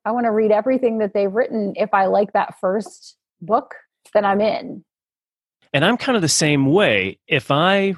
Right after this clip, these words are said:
Speaker 2: really enjoy the author's voice and style, after I finish the book, I start searching online and seeing, "Can I find any videos of them speaking?"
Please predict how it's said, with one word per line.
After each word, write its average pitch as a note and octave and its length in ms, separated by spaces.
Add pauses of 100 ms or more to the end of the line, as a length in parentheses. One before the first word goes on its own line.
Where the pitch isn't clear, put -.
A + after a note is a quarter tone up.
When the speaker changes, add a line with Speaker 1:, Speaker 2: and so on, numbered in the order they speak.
Speaker 2:
really D#3+ 640
enjoy A2 720 (360)
the A2+ 120
author's A#2 600
voice A2+ 720
and G#2+ 220
style, A#2 600 (520)
after C#3 280
I C3 40
finish B2 300
the A#2 120
book, D#3 400 (460)
I C#3+ 120
start - 260
searching C#3+ 360
online A#2 600
and A2+ 180
seeing, A#2 320 (340)
"Can A#2 140
I B2+ 140
find C#3 500
any B2+ 220
videos G#2 800
of G#2 300
them G#2+ 440 (120)
speaking?" F#2+ 580